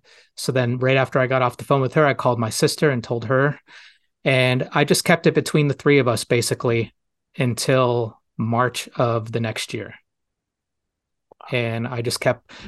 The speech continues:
hiking. And then by the end of twenty twenty-one,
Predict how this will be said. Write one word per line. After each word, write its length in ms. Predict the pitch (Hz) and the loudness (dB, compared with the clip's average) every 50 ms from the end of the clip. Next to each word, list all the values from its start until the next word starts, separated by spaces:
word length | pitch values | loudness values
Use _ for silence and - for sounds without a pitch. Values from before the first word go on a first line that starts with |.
| - | -2
hiking. 440 | - 165 160 160 - 175 165 165 165 | 0 0 0 2 4 2 4 4 2
And 200 | 175 170 139 131 | 2 2 2 2
then 180 | 131 131 127 123 | 2 2 2 2
by 160 | 139 131 131 | 2 2 2
the 120 | 131 135 | 2 2
end 120 | 143 147 147 | 2 0 0
of 100 | 135 - | -2 -2
twenty 240 | - 151 143 139 | -2 0 0 0
twenty-one, 580 | 131 - - 139 135 131 127 135 143 156 175 175 | -2 0 0 0 0 2 2 4 4 4 4 2